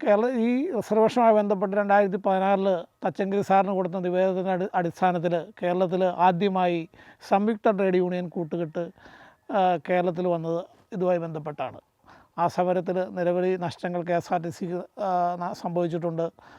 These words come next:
അതിൻ്റെ നഷ്ടം ഇപ്പോഴും നേതാക്കന്മാരിൽ നിന്ന് ഈടാക്കുന്നതിന് വേണ്ടി കോടതിയുടെ പരിഗണനയിൽ ഇരിക്കുകയാണ്.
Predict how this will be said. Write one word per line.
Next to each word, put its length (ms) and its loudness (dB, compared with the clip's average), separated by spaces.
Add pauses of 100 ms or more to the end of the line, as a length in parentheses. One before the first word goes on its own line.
(140)
അതിൻ്റെ 280 0
നഷ്ടം 280 -2 (100)
ഇപ്പോഴും 260 -2 (140)
നേതാക്കന്മാരിൽ 680 2
നിന്ന് 180 -6 (100)
ഈടാക്കുന്നതിന് 540 0
വേണ്ടി 180 -6 (100)
കോടതിയുടെ 460 0
പരിഗണനയിൽ 380 -4 (140)
ഇരിക്കുകയാണ്. 460 -10